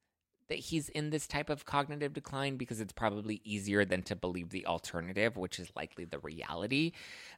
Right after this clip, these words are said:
being that her husband screwed over innocent people, funded her lavish, lavish lifestyle with money that he stole, and is now continuing to even con her by exaggerating his own condition,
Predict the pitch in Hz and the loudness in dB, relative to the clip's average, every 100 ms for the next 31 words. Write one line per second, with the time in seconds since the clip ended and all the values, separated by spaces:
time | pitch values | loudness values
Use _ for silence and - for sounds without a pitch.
0 | 113 117 113 101 - 110 113 101 98 101 | -4 0 2 2 4 4 4 4 2 -2
1 | - 101 95 90 98 95 95 101 95 90 | 0 6 6 6 4 2 -2 -2 -2 -4
2 | 90 90 - 101 92 92 92 101 92 92 | 0 -2 2 2 4 2 4 4 4 2
3 | - - - 113 101 98 - - 92 - | -2 -10 2 8 8 8 4 4 2 2
4 | - 92 92 98 101 95 95 90 85 95 | 2 4 4 0 0 0 -2 -4 -6 -6
5 | 92 - 107 104 107 107 95 92 95 92 | -6 0 8 10 10 6 0 0 0 0
6 | 98 90 98 95 92 - 120 101 104 - | -4 -6 -4 -4 -6 -6 -6 -4 -6 -6
7 | 101 104 - 175 147 104 92 98 98 98 | -4 -4 2 8 10 10 8 4 4 4
8 | 95 92 98 95 92 101 110 110 104 95 | 4 6 2 0 -2 2 4 4 2 0
9 | 90 - 90 | 0 2 0